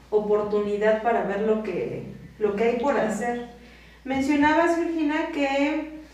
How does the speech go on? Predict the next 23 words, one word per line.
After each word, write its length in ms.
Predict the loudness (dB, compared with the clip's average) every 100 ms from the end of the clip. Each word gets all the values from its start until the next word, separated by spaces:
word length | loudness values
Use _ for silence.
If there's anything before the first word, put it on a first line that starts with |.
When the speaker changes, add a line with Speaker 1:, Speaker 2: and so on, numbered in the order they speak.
| -20 -10
Speaker 1:
esta 260 | -4 0 0
fundación 520 | 0 -2 -2 -2 -4
apoya 360 | -2 -2 0 0
únicamente 1000 | -2 -4 -6 -6 -4 -2 -2 -2 -4 -8 -14 -4
a 140 | 0
niños 320 | 0 0 0
en 140 | -2 -4
situación, 840 | -6 -6 -6 -6 -4 -2 -2 -4 -8 -6
eh, 320 | -6 -6 -6
algún 240 | -6 -4 0
padecimiento 540 | 0 0 -4 -4 -4 -6 -8 -6
derivado 400 | -4 -4 -2 -2
del 200 | -2 -2
cáncer 560 | -2 -2 0 0 0 -6 -14 -20 -20 -6 2
o 100 | 2
el 140 | 4
cáncer 340 | 0 0 -4
como 280 | -4 -6 -6 -4
tal. 220 | -4 -4 -6 -12 -16 -20 -20 -20 -20 -20 -20 -20 -20 -20 -16 4
¿Ha 180 | 4 6
pe-, 140 | 4
has 120 | 4
pensado 680 | 2 2 2 2 2 2 0